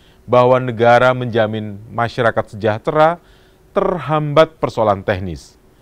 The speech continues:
Belum terlambat mengevaluasi dan memperbaiki mendasar seluruh sistem J K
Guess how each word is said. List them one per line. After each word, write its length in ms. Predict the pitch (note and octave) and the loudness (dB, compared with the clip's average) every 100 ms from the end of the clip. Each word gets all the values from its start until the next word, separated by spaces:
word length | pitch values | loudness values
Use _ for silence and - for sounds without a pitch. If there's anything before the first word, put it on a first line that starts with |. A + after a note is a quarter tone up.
| _ _ _ _ - | _ _ _ _ -6
Belum 320 | C3 E3+ F#3+ | 0 2 2
terlambat 560 | F3+ B2 B2 B2+ D3+ - | 0 0 2 2 2 0
mengevaluasi 1200 | B2 B2 A#2 - G#2+ G#2+ A#2+ B2+ - D#3+ E3 E3 | -10 -6 -6 -2 0 4 4 4 -2 -8 -8 -10
dan 240 | G#2+ A#2+ B2 | -2 -2 -2
memperbaiki 880 | B2+ B2 C3 A2 F#2 B2 C#3+ C#3+ E3 | -6 -6 -6 0 2 4 2 -2 -6
mendasar 680 | D3+ C#3 A2+ A#2 - F#3 F3+ _ _ _ | -4 -2 0 0 0 -2 -2 _ _ _
seluruh 580 | - - G3+ A3 B3+ B3+ | -20 -6 -4 -2 0 -2
sistem 380 | A3 F3+ - E3 | -4 -10 -6 -4
J 160 | C3 | -4
K 60 | B2 | -2